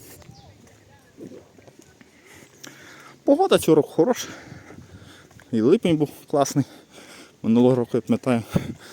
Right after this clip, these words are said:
в липні було відносно багато дощів. Особливо в першій половині місяця. Зараз в липні гарно, жарко. В серпні гарно, жарко, місцями не жарко.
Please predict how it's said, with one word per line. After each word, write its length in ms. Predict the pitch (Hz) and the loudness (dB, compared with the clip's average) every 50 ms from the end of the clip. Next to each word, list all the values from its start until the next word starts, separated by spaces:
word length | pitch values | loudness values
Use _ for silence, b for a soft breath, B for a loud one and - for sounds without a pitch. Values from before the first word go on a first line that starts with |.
| B B B B _ _ | B B B B _ _
в 60 | 127 | -2
липні 260 | 120 117 - - 123 | -2 0 -2 -4 -6
було 260 | 113 117 120 120 117 | -4 -2 -2 0 0
відносно 380 | 110 113 131 131 113 - - 127 | 0 2 2 0 0 0 -2 -2
багато 300 | 120 120 117 113 - 127 | -2 -2 -4 -4 -4 -4
дощів. 380 | 117 120 117 - - - 139 B B B B B B _ b b b b b b b b b _ _ _ _ B B B B B B B B B B B B B B B B B B | -4 -4 -6 -8 -6 -6 -6 B B B B B B _ b b b b b b b b b _ _ _ _ B B B B B B B B B B B B B B B B B B
Особливо 280 | - - - 113 120 117 | -16 -10 -4 -2 -2 -2
в 40 | - | 0
першій 300 | - 135 123 - - - | 2 0 0 0 -2 -8
половині 320 | - 120 117 120 127 127 | -6 -4 -2 0 2 2
місяця. 320 | 131 127 120 - - - B B B B B B B B B B B B B B _ - | 2 2 0 -2 -6 -8 B B B B B B B B B B B B B B _ -8
Зараз 340 | 294 359 349 190 - - | -6 -4 -4 -4 -4 -4
в 40 | - | -6
липні 240 | 147 - - - 123 | -8 -6 -6 -6 -6
гарно, 340 | 110 143 160 156 143 135 117 | -4 -4 -4 -2 0 -2 -2
жарко. 340 | - 147 156 147 - - - b b b b b b b b b b b b b b b b - | 0 -2 -6 -6 -8 -16 -20 b b b b b b b b b b b b b b b b -10
В 40 | - | -6
серпні 300 | - 294 254 - - 175 | -4 -4 -4 -4 -4 -4
гарно, 340 | 160 175 175 170 160 156 135 - - | -4 -2 -2 -2 -4 -6 -8 -8 -6
жарко, 440 | 123 135 165 170 165 - - 135 131 - - | -2 0 0 0 -2 -4 -8 -10 -10 -8 -8
місцями 420 | 127 123 - - 143 117 110 110 | -8 -8 -4 -2 -2 -2 -2 -2
не 120 | 107 110 | -2 -2
жарко. 320 | 107 123 156 170 - - | -2 -2 -4 -4 -6 -10